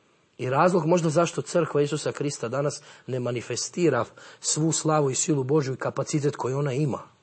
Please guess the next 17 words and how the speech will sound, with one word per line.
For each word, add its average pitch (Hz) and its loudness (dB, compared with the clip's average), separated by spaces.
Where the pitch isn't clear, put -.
je 123 -6
zato 147 -2
što - -4
ne 120 -4
vjeruje 123 2
u 131 -4
načine 135 -2
na 113 -4
koje 113 -6
Bog 107 -4
djeluje. 95 -8
Znate, 214 8
a 175 12
svi, - 8
bar 175 8
ova 233 12
crkva, - 4